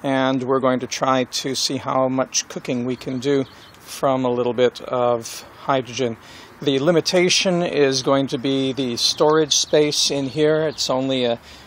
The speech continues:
few liters of storage, and so we'll have to change and later on use this hundred liter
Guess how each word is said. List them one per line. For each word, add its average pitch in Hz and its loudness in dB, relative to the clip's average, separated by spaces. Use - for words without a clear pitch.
few - -8
liters 135 -4
of 127 -4
storage, 139 -2
and 127 -4
so - 0
we'll 127 2
have 135 2
to - -18
change 147 -2
and 135 -2
later 131 2
on 131 0
use 135 -4
this - -4
hundred 147 -6
liter 127 -2